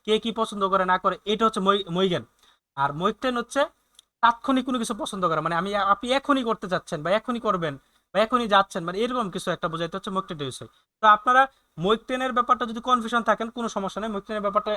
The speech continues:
আপাতত একটু সাইডে রাখবেন। বাকি যেগুলো আছে এগুলোর মানে মৌলিক অর্থটা জেনে ওই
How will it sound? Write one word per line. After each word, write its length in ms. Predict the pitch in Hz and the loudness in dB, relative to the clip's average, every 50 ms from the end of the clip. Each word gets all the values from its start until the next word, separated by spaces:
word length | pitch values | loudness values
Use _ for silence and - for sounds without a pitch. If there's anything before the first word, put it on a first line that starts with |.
| - - | 0 0
আপাতত 340 | 208 - 262 254 247 254 254 247 240 | 0 2 2 0 0 0 -2 -6 -4
একটু 100 | - 226 | -6 -10
সাইডে 280 | - - 165 156 175 185 185 | -4 -2 0 0 0 0 -2
রাখবেন। 240 | 170 151 156 180 254 - _ _ _ _ _ _ _ _ _ 165 | -2 -2 -4 -6 -8 -8 _ _ _ _ _ _ _ _ _ 2
বাকি 180 | 180 185 - 240 233 | 2 2 2 -2 -4
যেগুলো 220 | 247 220 214 202 202 | -2 2 4 4 4
আছে 100 | 196 247 220 | 4 2 -2
এগুলোর 220 | 190 196 202 208 208 - _ _ 160 | 0 2 0 0 0 -4 _ _ -8
মানে 180 | 151 147 147 156 170 | -6 -6 -4 -2 0
মৌলিক 200 | 190 214 233 - 185 | 0 0 0 0 -2
অর্থটা 260 | 170 - 208 202 226 214 - - 143 160 | -2 0 2 2 2 2 2 -2 -4 -2
জেনে 220 | 180 202 240 254 294 - _ _ _ _ _ - | -2 -2 -2 -4 -4 -8 _ _ _ _ _ -6
ওই 180 | 160 151 151 | -2 -2 -2